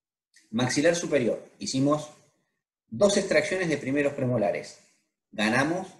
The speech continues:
catorce milímetros. Cuando ocurre la primera etapa de alineación, perdón, de alineación y nivelación, con la secuencia de arcos, corregimos primero el apiñamiento.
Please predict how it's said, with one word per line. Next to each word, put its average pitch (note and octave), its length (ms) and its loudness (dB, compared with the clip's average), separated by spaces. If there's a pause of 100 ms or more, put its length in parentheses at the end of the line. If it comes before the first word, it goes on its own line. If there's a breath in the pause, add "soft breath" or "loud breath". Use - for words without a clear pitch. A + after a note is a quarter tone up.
catorce C#3+ 420 2
milímetros. A#2 640 -6 (1200)
Cuando D3 640 4
ocurre G#3 520 4
la C3+ 180 4
primera D3+ 340 0
etapa - 540 -2 (580)
de G2+ 240 0
alineación, G#2 920 0
perdón, - 260 -14 (1500)
de G#2+ 140 -2
alineación A2 840 0
y G#2 160 0
nivelación, C#3 1040 0 (880)
con G#2 160 -2
la G2+ 80 -2
secuencia D3 440 2
de E3+ 120 6
arcos, F#3+ 420 0 (120)
corregimos C3 560 2
primero D#3 380 2
el D#3+ 80 4
apiñamiento. C3+ 800 0